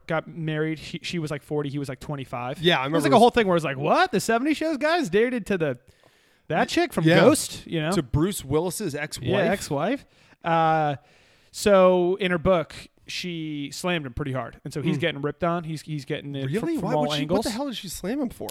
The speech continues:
Speaker 1: So this is why I just don't think it's
Speaker 2: He
Speaker 1: a
Speaker 2: was
Speaker 1: loss.
Speaker 2: twenty-five.
Speaker 1: I think he's a winner.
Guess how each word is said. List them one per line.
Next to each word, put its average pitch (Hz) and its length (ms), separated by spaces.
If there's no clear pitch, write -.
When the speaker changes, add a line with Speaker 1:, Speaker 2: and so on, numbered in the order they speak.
Speaker 1:
So 180 180
this 190 220
is 165 120
why 170 440
I 156 80
just 160 140
don't 165 160
think 156 160
it's 143 120
Speaker 2:
He 262 60
Speaker 1:
a - 20
Speaker 2:
was 233 80
Speaker 1:
loss. 180 240
Speaker 2:
twenty-five. 277 640
Speaker 1:
I 160 80
think 202 180
he's 170 140
a 147 60
winner. 160 320